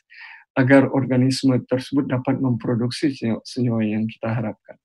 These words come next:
Cara yang kedua dapat juga dilakukan dengan rekayasa genetik dari organisme yang telah diketahui memproduksi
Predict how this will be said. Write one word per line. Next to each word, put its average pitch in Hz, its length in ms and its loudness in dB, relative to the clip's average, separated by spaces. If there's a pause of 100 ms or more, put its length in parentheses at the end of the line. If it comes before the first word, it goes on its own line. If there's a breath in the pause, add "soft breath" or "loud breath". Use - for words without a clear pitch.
(2500 loud breath)
Cara 208 160 6
yang 214 160 6
kedua 208 400 6
dapat 170 240 2
juga 160 240 4
dilakukan 160 400 4
dengan 139 240 4
rekayasa 131 720 2
genetik 123 480 0
dari 123 240 2
organisme 123 560 0
yang 131 240 4
telah 127 240 0
diketahui 131 720 2
memproduksi 135 880 2